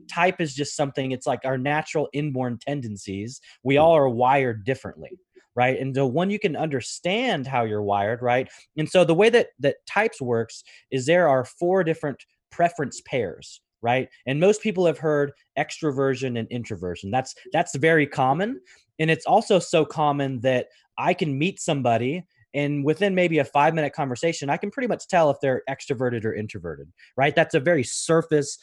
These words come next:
level, uh, preference pair. The next preference pairs are sensing and intuition. Okay. So these are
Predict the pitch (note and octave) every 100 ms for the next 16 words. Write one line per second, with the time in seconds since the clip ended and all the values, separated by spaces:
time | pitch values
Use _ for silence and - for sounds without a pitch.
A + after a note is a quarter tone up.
0 | _ - B2 C#3 A#2+ A2+ G#2+ G#2 _ _
1 | - G#2 - - B2+ A#2 F#2+ - E2+ C#2+
2 | - _ _ - C#3+ D#3+ B3+ - F#3 D#3+
3 | D#3 - C#3+ C#3 B2+ - B2+ - - E3+
4 | F#3 G3+ G#3+ B3 A#3+ _ _ _ C#3 D3
5 | D3 D3+ - D3 B2 - - D2+ - _
6 | - A2 B2+ A#2+ B2+ - _ - C3+ F#3
7 | E3 D#3 C3+